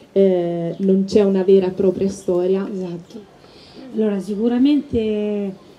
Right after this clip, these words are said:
Speaker 2: poi si diventa tutti di un'unica squadra, no? E quindi l'arbitro poi non deve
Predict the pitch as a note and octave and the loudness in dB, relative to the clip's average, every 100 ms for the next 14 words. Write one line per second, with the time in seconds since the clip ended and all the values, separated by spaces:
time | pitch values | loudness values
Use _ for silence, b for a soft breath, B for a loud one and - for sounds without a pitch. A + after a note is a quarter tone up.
0 | - A#3+ B3 A#3+ A#3 A#3 A3+ A3 B3+ B3 | -6 0 0 0 0 0 -2 -2 -2 -2
1 | A3+ A#3+ A#3 A3+ G#3+ A3 - B3 G#3 F#3+ | 0 2 2 0 -2 -4 0 0 2 -2
2 | F#3+ F#3+ F#3+ G3+ A#3+ B3 A#3+ A3+ F#3+ A#3 | -2 -2 -2 -2 0 0 0 -4 -6 -6
3 | G#3+ G#3 A3+ G#3+ G#3 G3+ G3+ B3 A3+ G#3 | -4 -4 -6 -4 -4 -2 0 -2 -2 -2
4 | G#3+ | -4